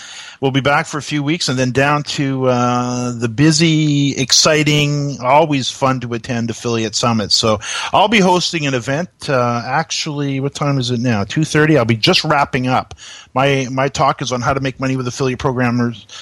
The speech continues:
with affiliate programmers, with affiliate programs for beginners, and it's one thirty,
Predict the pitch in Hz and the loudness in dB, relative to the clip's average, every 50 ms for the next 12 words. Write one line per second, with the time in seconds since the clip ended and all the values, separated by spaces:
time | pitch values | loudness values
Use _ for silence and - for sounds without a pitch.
0 | - - - 131 123 123 - - - - - 123 175 143 123 - - 120 110 107 | -16 -6 0 0 2 2 0 -2 -2 0 2 2 2 2 0 -2 -2 -2 -2 -2
1 | 107 104 110 107 127 131 135 - - 180 185 175 151 - - 143 135 127 135 131 | -4 -4 -4 -4 -2 -2 -2 0 2 4 4 2 2 0 -2 -2 0 0 0 -2
2 | 131 127 - - 156 151 147 135 127 120 117 135 143 151 180 190 - 131 117 117 | -2 -4 -4 -2 0 0 0 0 -2 -2 0 0 2 2 0 0 0 -2 -2 -4
3 | 107 - - 123 143 147 165 156 - - 156 151 147 143 147 151 170 165 | -4 -6 -4 -2 0 0 0 -2 -2 0 2 2 2 2 2 0 -2 -4